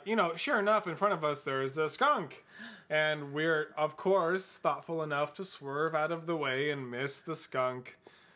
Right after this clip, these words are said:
Um, but our hand scrapes a tree, throwing us off balance, of, of course. And, uh, the bike slips sideways and falls,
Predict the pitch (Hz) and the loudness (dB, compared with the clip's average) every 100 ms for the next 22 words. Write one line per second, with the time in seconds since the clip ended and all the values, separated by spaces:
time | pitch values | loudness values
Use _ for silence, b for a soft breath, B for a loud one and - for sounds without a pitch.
0 | B 139 139 135 135 131 - _ 160 160 | B 0 0 0 -4 -8 -12 _ -2 2
1 | 156 147 190 202 185 - 185 180 151 - | 2 2 0 0 -2 0 0 0 -8 -4
2 | 190 156 - 151 147 139 135 135 143 156 | -2 -2 -2 -4 -2 -4 -4 -4 0 0
3 | 156 131 131 175 - - 127 - - 120 | 0 0 -4 -6 -8 -8 -10 -12 -14 -14
4 | - 107 127 - - B B B - 143 | -12 -10 -8 -10 -14 B B B -6 -2
5 | 143 143 139 143 151 196 196 - 226 262 | -2 0 0 0 2 2 0 -2 0 0
6 | - 277 240 233 214 202 175 147 220 190 | 2 4 4 4 2 2 0 2 4 6
7 | 160 175 196 185 | 4 2 -2 -8